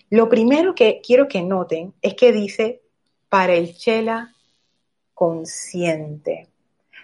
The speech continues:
lo que me hace pensar que puede haber en la encarnación chelas que son inconscientes.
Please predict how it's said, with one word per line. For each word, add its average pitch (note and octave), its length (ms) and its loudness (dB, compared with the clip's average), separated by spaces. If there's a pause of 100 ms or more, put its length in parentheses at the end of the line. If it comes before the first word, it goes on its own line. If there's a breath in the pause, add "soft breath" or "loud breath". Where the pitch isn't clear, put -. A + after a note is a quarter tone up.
lo F#3 160 2
que F#3 140 4
me F3 120 2
hace F3+ 220 0
pensar A#3+ 600 0 (260)
que F3+ 160 2
puede F3+ 280 4
haber G3 200 4
en A3 100 -2
la G3+ 60 -2
encarnación F3+ 920 -4 (220)
chelas F3 580 0 (420)
que F#3 120 -6
son F3+ 220 -2
inconscientes. E3 1200 -6